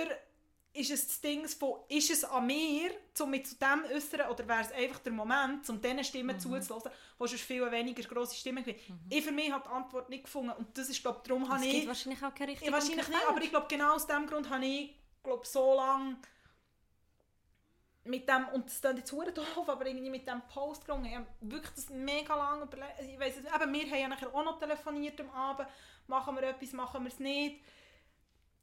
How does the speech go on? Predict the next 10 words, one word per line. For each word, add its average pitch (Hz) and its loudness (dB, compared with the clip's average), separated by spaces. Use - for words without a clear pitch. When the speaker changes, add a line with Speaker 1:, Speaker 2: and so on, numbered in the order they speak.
Speaker 1:
Ist 294 4
es 285 2
angebracht, 302 6
dass 302 -4
wir 294 0
jetzt 294 -6
darüber 269 -4
reden 311 2
oder 330 -2
nicht? 320 -6